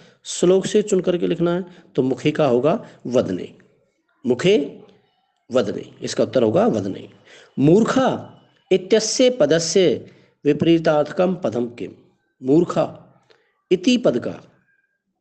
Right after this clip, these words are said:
इत्यस्य पदस्य, इस पद का विपरीत अर्थ क्या होगा, अर्थात इसका विपरीत पद क्या होगा? विद्वांस है। इसका उत्तर होगा विद्वांस है। मूर्खः, इसका विपरीतार्थक होगा विद्वांस है। अंतिम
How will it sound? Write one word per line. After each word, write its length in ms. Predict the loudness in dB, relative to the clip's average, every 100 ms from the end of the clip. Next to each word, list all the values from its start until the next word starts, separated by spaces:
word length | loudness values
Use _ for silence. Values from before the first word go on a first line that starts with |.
| -20
इत्यस्य 340 | -2 -2 0
पदस्य, 400 | -2 0 0 0
इस 160 | 0 0
पद 280 | 0 0 0
का 240 | 0 -2 -12 -20 _
विपरीत 380 | -2 2 2 2
अर्थ 340 | 2 -2 -4 -16 -20 _ 0
क्या 120 | 2
होगा, 240 | 2 2 -2 -8 -14
अर्थात 300 | -2 -2 -2
इसका 260 | 0 0
विपरीत 440 | 0 2 2 2 -2
पद 120 | -4
क्या 180 | 0 2
होगा? 420 | 2 2 -2 -8 -20 -20 _ _ _ -2
विद्वांस 580 | 0 2 2 0 -2 -6
है। 200 | -10 -16 _
इसका 200 | -14 -4
उत्तर 200 | -2 2
होगा 560 | 0 2 0 0 -8 -16 -2
विद्वांस 480 | 0 0 -2 -6
है। 100 | -8
मूर्खः, 580 | 2 4 4 2 2 2 -2 -10 -20 _ _ _ _ -8
इसका 220 | -2 0
विपरीतार्थक 640 | 2 2 2 2 0 0
होगा 480 | 2 4 2 0 -2
विद्वांस 500 | -2 -2 -6 -10 -14
है। 200 | -12 -12 -12 -20 -20 -20 _ _ _
अंतिम 440 | 0 2 4 2